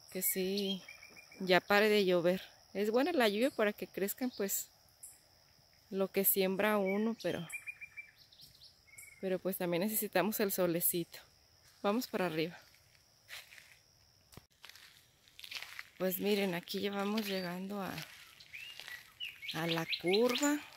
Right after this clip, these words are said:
Aquí ya se observa un derrumbe.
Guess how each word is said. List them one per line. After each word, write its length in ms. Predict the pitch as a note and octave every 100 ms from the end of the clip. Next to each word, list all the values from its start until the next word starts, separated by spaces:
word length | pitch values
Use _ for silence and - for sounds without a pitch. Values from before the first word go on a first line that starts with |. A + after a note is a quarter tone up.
| - - - - - - - - - - - - - - - -
Aquí 340 | E3+ F3+ - F3
ya 140 | F3
se 140 | - A3+
observa 460 | - G#3 G3 G#3+
un 140 | A3+ A3
derrumbe. 760 | A#3 A3 F#3+ G3+ G#3+ G#3+ G3+